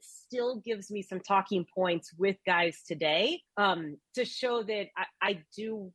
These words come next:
I do work hard to understand what it is that they do for a living. You know, honestly, that sideline job, it never crossed my mind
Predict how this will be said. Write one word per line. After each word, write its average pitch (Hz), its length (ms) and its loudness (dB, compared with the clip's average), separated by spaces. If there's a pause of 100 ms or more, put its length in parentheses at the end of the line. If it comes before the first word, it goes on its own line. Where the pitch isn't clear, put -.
(120)
I 196 60 0
do 202 240 -4
work 208 340 0
hard 190 300 4
to - 160 0
understand 175 640 0
what 180 160 0
it 151 100 -6
is 165 220 -2
that 156 240 0
they 170 160 2
do 160 200 -2
for 147 200 -4
a 139 60 0
living. 135 280 -6 (320)
You 311 120 4
know, 339 100 6 (120)
honestly, 349 720 -2 (240)
that 254 240 4 (140)
sideline 233 560 0
job, 165 460 0 (600)
it 247 160 -4
never 254 540 0
crossed 262 400 2
my 233 160 0
mind 156 500 0